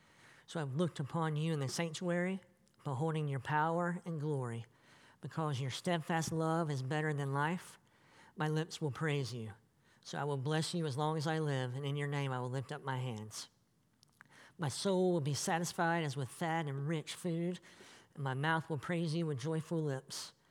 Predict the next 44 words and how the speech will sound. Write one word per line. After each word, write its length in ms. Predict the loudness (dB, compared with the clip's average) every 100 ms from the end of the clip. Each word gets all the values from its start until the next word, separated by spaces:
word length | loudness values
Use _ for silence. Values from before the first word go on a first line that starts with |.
| _ -20 -20 -14
When 160 | -4 0
I 80 | 2
remember 420 | 0 0 2 2
you 220 | 2 2
upon 320 | 2 0 0
my 120 | 0 2
bed 440 | 2 2 0 -2 -14 -8
and 160 | -4
meditate, 720 | -2 -2 0 -2 -4 -4 -8 -8 -14 -4
meditate 440 | -2 0 0 -2
on 220 | -2 0
you 180 | 0 0
in 80 | 0
the 60 | -2
watches 560 | 0 -2 -2 -6 -6 -10 _
of 140 | -6 -4
the 60 |
night. 420 | -2 -2 -4 -8 -18 -20 -20 -20 -20 -16
For 120 | -8
you 220 | -2 0 0
have 160 | 0
been 140 | 0 0
my 180 | 0
help, 360 | 0 -2 -2 -8 -20 _
and 100 | -6 -4
in 80 |
the 80 | -4
shadow 440 | -4 -4 -2 -2 -2
of 120 | -2
your 100 | -2
wings 400 | 0 0 -2 -4
I 80 | -4
will 120 | -6
sing 320 | -6 -4 -4
for 160 | -6 -4
joy. 440 | -2 -2 -4 -6 -10 -20 -20 -20 -6
My 100 | -4
soul 320 | -2 -4 -4
clings 420 | -2 2 2 2 0
to 100 | -2
you. 380 | -2 -4 -6 -8 _ -20 -20 -18 -4
Your 180 | -2
right 280 | 2 2 0
hand 460 | -4 -2 -2 -4